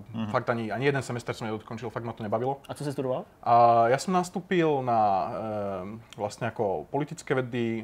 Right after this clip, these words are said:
Speaker 2: a
Speaker 3: Mhm.
Speaker 2: dostal som sa na matfiz a ešte na, na výtvarné umenia a skúšal som proste kadečo, že či
Speaker 3: Jo, takhle.
Speaker 2: niečo mi sadne a čo mi bude vyhovovať a zistil som, že vlastne mi to všetko ako vadí. A
Speaker 3: <laughs> OK.
Speaker 2: a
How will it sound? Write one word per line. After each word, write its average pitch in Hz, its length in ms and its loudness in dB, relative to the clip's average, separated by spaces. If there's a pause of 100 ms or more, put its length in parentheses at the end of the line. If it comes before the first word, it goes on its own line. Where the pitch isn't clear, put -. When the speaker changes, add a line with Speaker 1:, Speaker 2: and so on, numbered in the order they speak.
Speaker 2:
a 98 480 -2
Speaker 3:
Mhm. 123 160 -6
Speaker 2:
dostal 120 260 -4
som 131 120 -8
sa - 100 -10
na 107 80 0
matfiz 117 440 -4
a 104 120 0
ešte 107 360 -4
na, 92 360 -4
na 107 80 -6
výtvarné 117 380 -2
umenia 127 360 -6 (300)
a - 40 -10
skúšal 139 300 0
som 143 120 -2
proste 139 260 -6
kadečo, 131 360 0
že 117 120 -2 (140)
či - 140 -10
Speaker 3:
Jo, 107 80 -4
takhle. 123 200 -6
Speaker 2:
niečo 127 160 2
mi 156 80 2
sadne 139 420 2 (440)
a 113 260 4
čo 135 80 -4
mi 127 80 -2
bude 139 160 -2
vyhovovať 127 420 6
a 120 60 0
zistil 117 260 -6
som, 131 140 -4
že 135 80 -4 (160)
vlastne 135 240 -6
mi 123 60 -8
to 123 100 -12
všetko - 300 -8
ako 127 180 -4
vadí. 113 380 0 (180)
A 123 300 4 (100)
Speaker 3:
<laughs> 104 140 -4
OK. 139 420 2
Speaker 2:
a 120 180 4